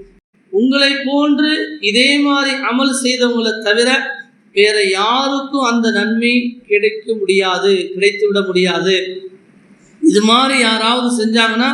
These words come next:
அவங்களும் உங்களை மாதிரி நன்மையை பெற்றுக்கொள்வாங்க. அதல்லாத வேற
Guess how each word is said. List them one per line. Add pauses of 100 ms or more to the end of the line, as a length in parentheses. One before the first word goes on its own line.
அவங்களும்
உங்களை
மாதிரி
நன்மையை
பெற்றுக்கொள்வாங்க. (680)
அதல்லாத (600)
வேற